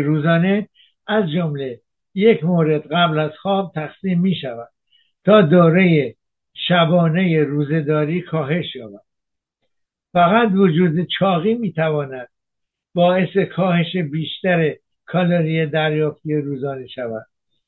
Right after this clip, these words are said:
زیرا در این مورد کل افزایش وزن در پایان بارداری باید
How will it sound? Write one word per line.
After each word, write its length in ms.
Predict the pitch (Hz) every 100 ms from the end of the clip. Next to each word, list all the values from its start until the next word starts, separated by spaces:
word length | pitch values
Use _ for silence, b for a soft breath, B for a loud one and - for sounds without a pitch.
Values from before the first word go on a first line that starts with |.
| _ _ _
زیرا 400 | - 143 214 190
در 240 | 165 160 165
این 160 | 160
مورد 480 | 156 156 156 190 190 _ _ _ _ _
کل 320 | - 208 202
افزایش 600 | 196 165 120 160 160 147
وزن 560 | 156 143 165 185 185 185 - _ _ _ -
در 200 | 160 165
پایان 640 | 160 151 165 160 185 165 139
بارداری 600 | 147 147 131 147 151 170
باید 500 | 147 147 156 160